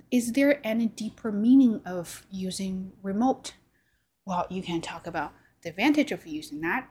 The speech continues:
disadvantage of using that. Is any improvement about it? Or is any negative effect on your health or negative effect on someone else? Or would this affect your relationship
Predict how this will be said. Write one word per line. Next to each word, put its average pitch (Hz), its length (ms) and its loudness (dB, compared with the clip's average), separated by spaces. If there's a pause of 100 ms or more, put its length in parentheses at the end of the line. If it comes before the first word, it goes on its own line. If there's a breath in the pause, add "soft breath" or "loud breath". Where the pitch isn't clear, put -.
disadvantage 196 600 -2
of 160 100 -20
using 156 380 -16
that. 165 200 -10 (240)
Is 240 320 0
any 285 420 8
improvement 220 640 2
about 180 240 -4
it? 165 180 -6 (520 loud breath)
Or 311 440 4 (120)
is 214 160 -4
any 214 340 -2 (100)
negative 233 680 -2
effect 190 520 -10
on 170 140 -12
your 156 120 -10
health - 460 -8 (320)
or 190 280 0
negative 175 340 -8
effect 160 320 -20
on 147 120 -20
someone 160 280 -12
else? 294 380 2 (500 loud breath)
Or 208 260 4
would 202 220 0
this 302 300 0
affect 220 520 -4
your 262 140 0
relationship 202 800 -4